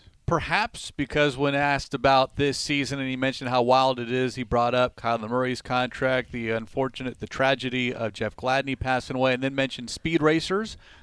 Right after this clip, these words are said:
which obviously was a reference to Hollywood Brown during training camp,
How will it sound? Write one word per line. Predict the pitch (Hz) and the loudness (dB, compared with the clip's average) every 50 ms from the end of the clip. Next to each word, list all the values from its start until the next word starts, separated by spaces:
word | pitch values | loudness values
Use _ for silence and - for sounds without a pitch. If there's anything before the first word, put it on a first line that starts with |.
| - - _ | -20 -6 _
which | 120 123 - - | -2 -2 4 6
obviously | 135 131 135 135 143 135 123 - - 147 147 151 160 | 6 6 6 6 2 0 -2 -2 -2 -2 -2 0 0
was | 156 131 131 135 131 123 123 | 0 4 6 6 6 6 4
a | 123 | 4
reference | 123 127 131 - - 135 135 135 123 - | 6 6 4 4 2 0 -2 -2 -4 -6
to | - 143 127 | -4 -2 -2
Hollywood | 110 - - 131 131 135 127 120 113 - | -2 -2 -4 -2 -2 0 -2 -2 -2 0
Brown | 120 120 120 120 127 143 170 - - _ _ _ | 0 2 2 4 2 2 0 -2 -8 _ _ _
during | - 120 113 113 | -6 -4 -4 -6
training | 107 - - 123 120 117 110 | -8 -6 -6 -4 -4 -6 -8
camp, | - 123 123 127 127 | -4 -4 -4 -4 -4